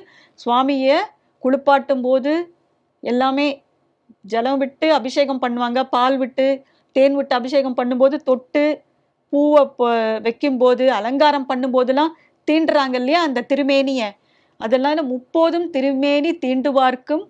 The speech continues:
அடியேன்." முழுநீர் பூசிய, முழுநீர்னா எ-, எ-, யாரெல்லாம் திருநீர் பூசின்னு இருக்காங்களோ அவங்களுக்கே நான் வந்து அடியேன். "முழுநீர் பூசிய முனிவர்க்கும் அடியேன்." அப்பாலும் அடி சார்ந்தார்.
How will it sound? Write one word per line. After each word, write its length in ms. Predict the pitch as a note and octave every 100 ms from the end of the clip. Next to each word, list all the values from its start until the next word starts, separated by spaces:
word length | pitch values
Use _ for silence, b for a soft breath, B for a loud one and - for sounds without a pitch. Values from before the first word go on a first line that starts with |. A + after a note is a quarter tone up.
| _
அடியேன்." 580 | G3 G3 G#3 G3+ F#3 - _ _
முழுநீர் 680 | A3 C4+ E4+ F#4 F#4 F#4+ F#4+
பூசிய, 600 | F#4+ D4 C#4 C#4+ B3+ - - _ _ _ _ _ _ _ _ _ _
முழுநீர்னா 720 | B3 D#4 F4 E4+ E4 F4 D#4
எ-, 120 | A3 - _ _ _ _
எ-, 340 | - A3 G#3 -
யாரெல்லாம் 600 | G#3 A#3 D4+ E4 F4 G4
திருநீர் 420 | - D#4 G4 G#4
பூசின்னு 400 | G4 F4 E4+ E4+
இருக்காங்களோ 380 | D4 D#4+ D4+ F4
அவங்களுக்கே 640 | C4+ B3 D4+ E4+ E4 F4+
நான் 180 | E4 C#4
வந்து 380 | C#4+ C#4 D#4+ G#4+ - _ _ _ _ _ _ _ _ _ _
அடியேன். 640 | G#3 G#3+ A#3+ A#3 G#3+ F3 - _
"முழுநீர் 640 | - A#3 D4 D#4+ D#4+ E4+ F4+
பூசிய 460 | C#4 C#4 D4 C#4+ E4
முனிவர்க்கும் 840 | C4 C#4 D4+ D4 - - E4+ A#4 _ _
அடியேன்." 680 | G3 F#3+ G3+ G3 F#3+ F3 - b b b
அப்பாலும் 680 | A3+ - _ F4 F4 F#4+ G4
அடி 260 | B3+ D4+
சார்ந்தார். 640 | D#4 D4+ C4 B3 A#3 G3